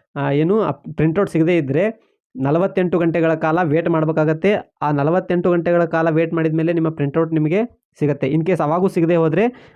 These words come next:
ಅವಾಗ ನೀವು ಕೇಂದ್ರೀಯ ದಾಖಲಾತಿ ಘಟಕವನ್ನ ಸಂಪರ್ಕಿಸಿ ಅಂತ ಹೇಳಿ ಹೇಳ್ತಾ ಇದ್ದಾರೆ. So, ಹತ್ತನೇ ಪಾಯಿಂಟ್ ಏನ್ ಹೇಳುತ್ತೆ, ನೀವು ಡೌನ್ಲೋಡ್ ಮಾಡಿರ್ತಕ್ಕಂತಹ ಅರ್ಜಿಯನ್ನ ನಿಮ್ಮ ಎಲ್ಲ ಪ್ರೋಸೆಸ್ ಮುಗಿಯುವವರೆಗೂ ನಿಮ್ಮ ಜೊತೆ ಅದನ್ನ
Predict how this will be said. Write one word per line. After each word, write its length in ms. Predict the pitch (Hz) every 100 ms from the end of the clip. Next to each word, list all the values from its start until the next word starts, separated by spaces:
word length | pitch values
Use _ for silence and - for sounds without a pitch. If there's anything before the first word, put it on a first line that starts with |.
| -
ಅವಾಗ 280 | 139 190 202
ನೀವು 260 | 190 185 202
ಕೇಂದ್ರೀಯ 380 | 196 156 170 180
ದಾಖಲಾತಿ 480 | 160 156 156 156 147
ಘಟಕವನ್ನ 460 | 143 156 147 170
ಸಂಪರ್ಕಿಸಿ 540 | 190 135 143 139 143 147
ಅಂತ 180 | 135
ಹೇಳಿ 240 | 139 143 226 240 _ _ -
ಹೇಳ್ತಾ 240 | 139 135
ಇದ್ದಾರೆ. 360 | 135 131 131 127 - - - _ -
So, 60 | 156
ಹತ್ತನೇ 220 | 151 202
ಪಾಯಿಂಟ್ 260 | 202 196 185
ಏನ್ 80 |
ಹೇಳುತ್ತೆ, 400 | 180 180 202 220
ನೀವು 260 | 175 180 190 185 -
ಡೌನ್ಲೋಡ್ 280 | 135 156 185
ಮಾಡಿರ್ತಕ್ಕಂತಹ 720 | 190 175 175 175 175 180 170
ಅರ್ಜಿಯನ್ನ 480 | 151 147 175 170 170 202 208 - 156
ನಿಮ್ಮ 240 | 165 180 175
ಎಲ್ಲ 340 | 135 143 180
ಪ್ರೋಸೆಸ್ 440 | 185 170 156 180 170
ಮುಗಿಯುವವರೆಗೂ 640 | 160 175 170 175 208 196 -
ನಿಮ್ಮ 160 | 156 160
ಜೊತೆ 280 | 151 165
ಅದನ್ನ 200 | 156 160